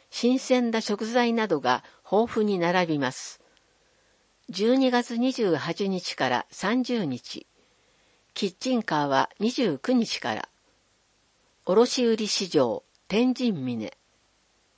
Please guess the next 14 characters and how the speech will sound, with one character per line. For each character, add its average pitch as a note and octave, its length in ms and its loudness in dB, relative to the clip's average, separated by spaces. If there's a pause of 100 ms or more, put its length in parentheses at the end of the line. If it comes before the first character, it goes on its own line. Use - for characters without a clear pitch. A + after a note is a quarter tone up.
(300)
水 B3+ 260 -4
産 B3+ 300 0
棟、 G3+ 320 2
青 G3+ 340 -2
果 F#3+ 160 -2
棟、 D3+ 460 -4 (560)
午 A3 180 2
前 F3 220 2
八 F3 320 -2
時 C#4 160 -4
か D3+ 120 -2
ら A#2+ 140 -2
正 F3+ 320 2
午。 - 240 -8